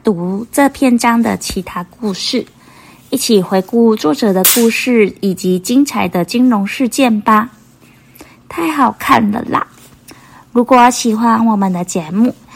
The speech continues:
也请给我们五星好评，且推荐给你身边也喜欢阅读的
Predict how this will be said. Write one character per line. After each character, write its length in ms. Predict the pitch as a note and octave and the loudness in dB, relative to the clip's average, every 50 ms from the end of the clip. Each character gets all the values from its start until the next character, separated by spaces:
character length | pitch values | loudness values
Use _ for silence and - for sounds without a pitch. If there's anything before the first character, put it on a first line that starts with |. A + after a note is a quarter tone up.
| - - - - _ | -20 -20 -20 -10 _
也 140 | A#3 G#3+ | -2 -2
请 240 | F3+ - - G#3 G#3 | -2 -2 -2 0 0
给 140 | G#3 G#3+ G#3+ | 2 2 2
我 160 | A3 G#3+ G3+ | 2 2 0
们 220 | F#3 F#3 E3+ E3+ E3+ | 0 -2 -2 -2 -2
五 40 | E3 | -4
星 200 | D#3 - A#3 A#3+ | -4 -4 -4 -4
好 180 | B3+ B3+ G#3 F#3+ | -2 -4 -4 -6
评， 280 | - - G3 F#3 F3 | -4 -4 -4 -2 -2
且 180 | E3+ - F#3 E3 | -2 -4 -6 -6
推 180 | D#3+ - F#3+ F#3+ | -6 -4 -4 -4
荐 240 | F#3 - G#3 G3 F#3 | -2 -2 -2 -2 -4
给 120 | - D#3+ | -4 -6
你 160 | D#3+ F3 F3 E3+ | -6 -4 -4 -4
身 220 | - - A#3+ C4 C#4+ | -2 -2 0 0 0
边 200 | - D#4+ D#4 D#4+ | 0 0 2 2
也 120 | D4+ C4 | 2 0
喜 240 | B3 - - - F#3+ | 0 -2 -4 -6 -8
欢 280 | F3+ - F3+ E3+ F3+ G3+ G3+ | -8 -8 -8 -8 -8 -6 -6
阅 100 | A3 G#3+ | -6 -6
读 140 | - - - | -6 -8 -10
的 160 | - - A3+ | -10 -10 -12